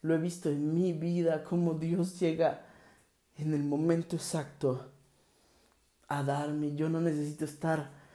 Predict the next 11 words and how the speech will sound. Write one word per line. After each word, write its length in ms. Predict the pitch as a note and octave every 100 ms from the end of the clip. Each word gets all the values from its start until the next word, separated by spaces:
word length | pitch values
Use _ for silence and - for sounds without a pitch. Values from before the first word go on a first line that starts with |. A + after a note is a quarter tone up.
| - _
afanado, 920 | - D3 - D3 C3+ D3 E3 E3 D3+
solamente 600 | C#3 D3+ D#3+ D#3 D#3+ D#3 D#3
necesito 320 | D3+ C#3+ D3+
estar 340 | D3 C#3 C#3+
confiado 1000 | - C#3+ C#3+ C#3 - E3 D#3 D#3 D#3+ E3 - - - _
de 120 | D#3
que 120 | -
Él 100 | D3+
escucha 840 | D3 D3 - F3+ F3 - F3 F3 - - _ _ _ _ _ _ _ _ _ -
mis 340 | D#3 F3+ F3
oraciones 1040 | F3+ D3+ D3+ - E3 D3+ C#3+ C#3 C3+ C#3